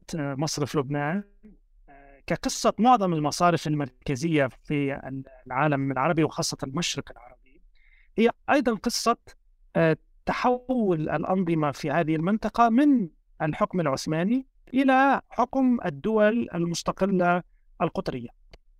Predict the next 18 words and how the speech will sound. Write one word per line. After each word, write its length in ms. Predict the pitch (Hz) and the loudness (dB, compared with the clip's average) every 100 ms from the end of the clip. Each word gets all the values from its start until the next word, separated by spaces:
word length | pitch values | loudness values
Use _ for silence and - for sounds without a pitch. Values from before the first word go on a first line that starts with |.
| _ - | _ -2
يعني 260 | 143 170 | 0 2
مثل 220 | 240 262 | 2 2
ما 100 | 262 | 2
كان 240 | 233 247 220 | 4 2 4
عندنا، 500 | 233 214 180 156 - | 4 4 2 -2 -6
آه، 300 | 156 160 156 | -6 -4 -2
ما 120 | 151 170 | -2 0
يسمى 400 | 160 208 202 160 | 0 0 0 0
بسايكس 380 | 160 185 - | -2 -4 -4
بيكو، 380 | - 156 190 247 | -6 0 0 0
أعتقد 360 | 143 151 156 151 | -2 -4 -4 -2
معظم 220 | 165 156 | 0 -2
المستمعين 680 | 143 139 - 143 139 165 151 | -4 -6 -4 -4 -2 -2 0
يعلمون 640 | 135 139 139 - 170 160 | 0 -2 -6 -6 -4 -4
عن 140 | 127 - | -6 -12
تقسيم 460 | - - - 165 143 | -12 -6 -2 0 2
المنطقة 560 | 135 139 156 151 147 | 2 0 0 0 2
وخاصة 640 | 135 120 165 - 143 143 | 2 2 -2 -2 -4 -6